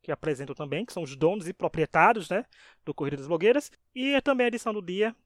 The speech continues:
que tá bem legal, a qualidade deles, o foco em pegar os confessionários e fazer tudo direitinho ficou muito bom. E em alguma semana a gente vai analisar os participantes que já tiverem aí, né, gente, personalidade por personalidade, pra gente falar o que achou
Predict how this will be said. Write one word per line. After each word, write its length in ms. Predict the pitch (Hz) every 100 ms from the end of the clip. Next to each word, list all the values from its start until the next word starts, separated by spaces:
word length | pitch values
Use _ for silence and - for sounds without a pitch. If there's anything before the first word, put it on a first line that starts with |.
| _ -
que 100 | -
tá 100 | 170
bem 180 | 147 165
legal, 580 | 160 147 143 160 196 _ _ -
a 80 | 139
qualidade 460 | 160 156 147 147
deles, 260 | 143 147 139
o 60 | 143
foco 580 | - 147 156 - -
em 100 | 147
pegar 320 | 139 160 143 143
os 140 | -
confessionários 840 | 160 156 165 135 143 151 143 135 135
e 60 |
fazer 200 | - 135
tudo 160 | 135 143
direitinho 340 | 143 139 147
ficou 320 | - - 151 - _ -
muito 260 | 160 190
bom. 380 | 151 170 185 233 _ _ _ -
E 380 | 226 254 330 320 -
em 100 | 214
alguma 480 | 196 151 240 349 330
semana 580 | - 208 160 170 220
a 20 | 240
gente 160 | 226
vai 120 | 202
analisar 360 | 214 208 196 185
os 100 | 196
participantes 560 | - 185 214 - 185 -
que 100 | 196
já 60 |
tiverem 380 | 190 170 180 180
aí, 240 | 160 160
né, 80 | 202
gente, 200 | 170 156
personalidade 640 | - 175 - 165 165 156 175
por 60 |
personalidade, 720 | - 170 175 160 147 139 151
pra 160 | - 151
gente 100 | -
falar 160 | 156
o 60 | 156
que 100 | 165
achou 320 | - 156 165